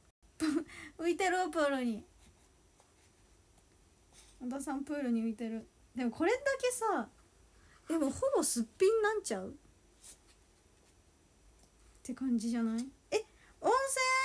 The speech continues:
泉！すごい！えっと、すごい！タオルもしてない。<laughs> 温泉入ってる。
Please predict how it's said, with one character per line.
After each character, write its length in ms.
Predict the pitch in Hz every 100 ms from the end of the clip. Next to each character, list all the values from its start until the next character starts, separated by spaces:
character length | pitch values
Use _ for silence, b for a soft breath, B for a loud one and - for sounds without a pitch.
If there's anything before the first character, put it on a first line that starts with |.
| 539 494
泉！ 100 | - -
す 200 | - 359
ご 60 | 453 494 494 494 370
い！ 120 | - -
え 140 | 339 381
っ 40 | -
と、 280 | 392 403 415
す 140 | 415
ご 100 | 381 453 480 494 480 381
い！ 120 | - - - - - - - - - - - - - - - - - - - - - - - -
タ 220 | 381 359 359
オ 40 |
ル 80 | 330
も 140 | 302
し 80 | 302
て 140 | 285
な 400 | 285 285 285 277
い。 100 | 233 - - - - - - - - - - - - - - - - - - - - - _ - -
<laughs> 480 | 262 285 - 320 - - - - - _ - - - - - - B B B B B B -
温 180 | - 294
泉 200 | 311 330
入 340 | 330 359 320
っ 40 | 302
て 180 | 302
る。 60 | 320